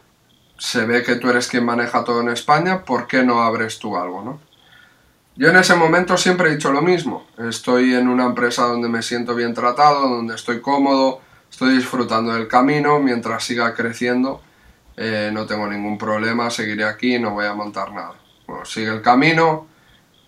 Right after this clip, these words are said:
eh, en dos mil diecinueve acabo siendo director de operaciones para España, gestiono todo el proyecto español, que viene a ser unos cincuenta tours al año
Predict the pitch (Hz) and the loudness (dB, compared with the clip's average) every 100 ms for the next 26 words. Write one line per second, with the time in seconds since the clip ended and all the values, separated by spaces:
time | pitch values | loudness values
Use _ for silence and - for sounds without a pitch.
0 | _ _ - 123 117 117 117 117 117 - | _ _ -2 2 4 4 4 0 -4 -14
1 | _ _ _ - 127 131 127 139 139 139 | _ _ _ -4 2 4 4 4 4 4
2 | 135 135 135 131 127 127 123 127 - - | 4 4 6 6 6 4 2 0 -6 -10
3 | 120 123 123 123 131 123 123 120 120 120 | -6 0 2 2 2 2 2 2 0 -2
4 | 117 120 123 110 120 117 120 117 113 113 | 0 0 0 0 -2 -2 -2 -2 -2 -4
5 | 120 117 117 117 113 - 147 156 180 208 | -4 -2 -2 -2 -4 -2 0 2 0 -2
6 | - _ _ - - - _ _ _ - | -8 _ _ -20 -20 -20 _ _ _ -20
7 | - - 113 - 123 120 117 113 110 - | -16 -6 -6 -2 0 2 2 0 -2 0
8 | 123 120 117 117 117 117 113 110 120 110 | 2 4 2 0 -2 0 -2 -4 -6 -6
9 | 107 110 123 123 117 113 110 113 110 107 | -4 -2 2 2 0 -2 -4 -2 -4 -4
10 | 110 110 107 - - 104 107 117 113 107 | -4 -4 -4 -6 -8 -8 -6 -4 -4 -4
11 | 110 110 107 107 107 135 170 175 | -6 -6 -6 -4 -2 0 0 -4